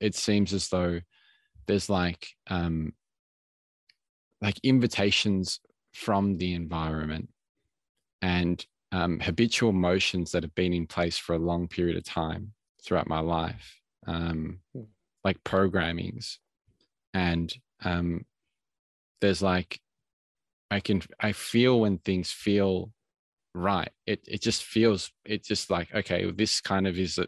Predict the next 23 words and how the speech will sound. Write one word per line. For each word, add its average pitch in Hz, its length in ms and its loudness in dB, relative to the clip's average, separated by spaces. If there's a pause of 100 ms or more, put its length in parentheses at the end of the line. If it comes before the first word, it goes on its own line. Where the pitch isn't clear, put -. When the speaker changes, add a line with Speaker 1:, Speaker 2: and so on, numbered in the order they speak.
(120)
Speaker 1:
this 101 160 -2
is 87 140 -8
the 82 80 -8
space - 360 0
to 92 120 -2
be, 92 200 2
and 90 140 0
the 80 60 -8
signal's 92 500 -2
beaming, 92 600 0 (540)
and 85 460 -2 (540)
I'm, 87 240 0 (520)
I'm 98 200 0
in 113 240 2
this 92 140 -2
space. 92 580 -2
But, - 140 2 (600)
um, 90 300 2 (300)
for - 160 2
example, 107 400 2
what 107 100 4
happened 98 400 0
again 95 380 -2